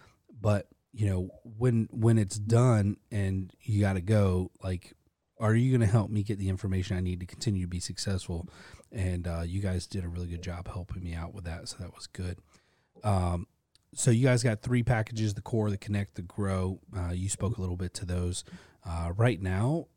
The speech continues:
the time of recording, the pricing's twenty-nine ninety-nine and one ninety-nine. That's if you pay on the annual plan. Um,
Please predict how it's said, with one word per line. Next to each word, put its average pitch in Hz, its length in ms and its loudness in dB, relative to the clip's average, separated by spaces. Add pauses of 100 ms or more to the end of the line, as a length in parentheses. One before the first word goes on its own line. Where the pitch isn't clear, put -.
(100)
the 107 100 -6
time 95 260 -4
of 87 100 -6
recording, 104 480 0
the 117 60 0
pricing's 95 440 -2
twenty-nine 92 400 -2
ninety-nine 90 320 -4
and 87 100 -4
one 104 140 0
ninety-nine. 101 340 0
That's 95 220 -2
if 107 120 -2
you 98 120 -2
pay 98 500 -4
on 95 120 -4
the 92 60 -4
annual 95 440 -4
plan. 139 420 -2 (560)
Um, 87 400 -4